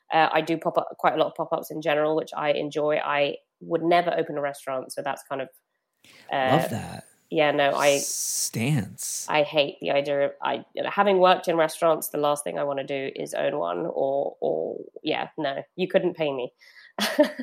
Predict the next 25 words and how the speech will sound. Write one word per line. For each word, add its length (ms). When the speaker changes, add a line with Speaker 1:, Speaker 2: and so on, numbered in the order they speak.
Speaker 1:
Um, 540
so 120
yeah, 220
no 180
Speaker 2:
That's 200
the 180
pull 300
Speaker 1:
restaurants, 320
but 440
Speaker 2:
quote. 180
<laughs> 160
Speaker 1:
lots 460
of, 340
lots 220
of 80
pop-ups. 460
I 80
do, 420
like, 180
recipe 300
development 520
for 440
various 320
brands 800
and, 480